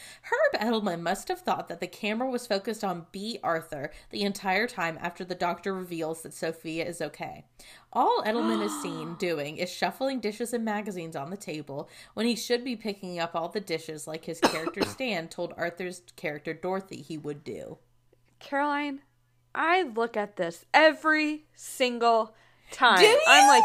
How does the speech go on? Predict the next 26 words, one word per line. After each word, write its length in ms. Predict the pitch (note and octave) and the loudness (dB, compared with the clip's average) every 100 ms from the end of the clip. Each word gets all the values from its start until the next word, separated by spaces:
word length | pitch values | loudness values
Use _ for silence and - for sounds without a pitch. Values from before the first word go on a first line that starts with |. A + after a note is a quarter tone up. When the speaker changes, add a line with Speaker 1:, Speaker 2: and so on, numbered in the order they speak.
| F5+ | 6
Speaker 2:
"You're 400 | D4 A#4 A#4+ A4+ | 6 8 10 8
not 100 | C#4 | 8
doing 400 | F4 F4 F4+ D#4 | 4 6 4 4
anything. 440 | C4+ B3 A#3+ F#3 | 2 2 0 2
Was 200 | A3+ B3+ | 4 8
this 240 | F4 B4+ A4+ | 8 8 8
what 180 | G#4+ | 4
your 160 | D#4+ G4 | 6 4
marriage 520 | C4 C#4 C4+ D4+ A#3+ | 8 10 12 10 6
was 160 | D#4 B3+ | 0 4
like, 260 | D4+ E4 | 4 4
Stanley?" 840 | - - - F#4+ F4+ C4 C4+ C#4+ C4 | -2 -14 4 10 12 10 6 6 10
Speaker 1:
Jen-, 220 | F4+ D4+ - - - - - | 10 10 4 -14 -14 -12 4
okay, 180 | C4 C4 | 6 6
I'm 100 | A3+ G#3+ | 2 -2
glad 240 | G3+ A3+ | -2 -2
you 100 | D4+ | -2
said 260 | - F#3+ F#3 | -2 -2 -2
that, 180 | D#3+ | -4
because 240 | G#3 A#3+ G3+ | -2 -2 -2
a 80 | - | -4
part 260 | - G#3 | -4 -2
of 40 | G#3+ | -2
me 100 | C4+ | -4
was 160 | B3+ | -4
like, 260 | A3 G3 - | -4 -6 -8